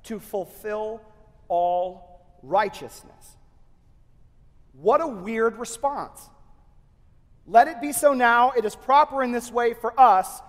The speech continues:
to fulfill all righteousness." These words mark the first recorded words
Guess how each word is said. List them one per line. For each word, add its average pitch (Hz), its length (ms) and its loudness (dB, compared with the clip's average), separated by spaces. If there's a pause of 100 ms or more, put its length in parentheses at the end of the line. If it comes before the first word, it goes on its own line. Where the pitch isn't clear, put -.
(100)
to 247 120 -12
fulfill 240 640 -2 (240)
all 220 540 4
righteousness." 196 920 -4 (1000)
These 330 340 -8
words 156 720 -4 (720)
mark 254 760 0
the 220 80 -2
first - 720 -10 (100)
recorded 254 800 -6 (160)
words 185 560 -6